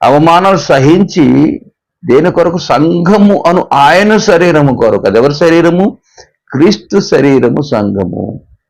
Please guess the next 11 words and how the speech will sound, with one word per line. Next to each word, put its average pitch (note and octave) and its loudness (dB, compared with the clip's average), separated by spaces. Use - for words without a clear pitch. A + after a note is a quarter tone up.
మరి F#3 0
క్రీస్తు G3+ 0
శరీరము D3+ 0
ఎవరి D#3 0
పేరునో F3+ 0
పిలువబడడం G#2 0
ఏంటండి? E2 -8
అది D#3+ 2
క్రీస్తు E3+ -2
శరీరమనే C3 0
పిలువబడాలి, A2 -4